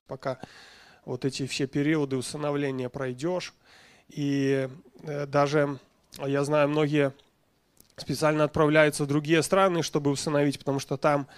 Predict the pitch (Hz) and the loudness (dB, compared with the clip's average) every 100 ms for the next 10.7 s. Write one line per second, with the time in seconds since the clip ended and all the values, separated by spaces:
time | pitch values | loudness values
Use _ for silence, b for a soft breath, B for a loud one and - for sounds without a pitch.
0 | B B B B - 120 160 147 175 214 | B B B B -10 -4 -2 0 4 4
1 | 165 165 160 156 143 135 123 117 170 190 | 8 8 8 6 4 2 -4 -4 -4 -4
2 | 147 139 127 123 - 151 135 135 135 - | -4 -4 -4 -6 -6 -4 -2 -4 -6 -12
3 | 135 127 - 151 135 - 165 160 143 123 | -12 -10 -6 -4 -4 -6 -8 -6 -8 -10
4 | 123 160 156 135 - 127 - 143 131 127 | -8 -6 -4 -4 -8 -10 -8 -6 -6 -10
5 | - B B B B B B - 131 - | -14 B B B B B B -12 -8 -8
6 | 135 156 - - - 156 - - - 156 | -4 -6 -6 -16 -10 -10 -10 -12 -4 0
7 | 147 139 - - 156 143 - 156 175 196 | 0 -2 -8 -12 -10 -8 -2 0 4 4
8 | - 160 147 127 b b b b - 135 | 2 -4 -2 -4 b b b b -6 -4
9 | 156 160 151 - 143 147 170 156 151 - | -2 -2 -4 -2 0 2 2 2 0 -2
10 | 165 160 147 143 147 139 | -4 -2 -2 0 4 4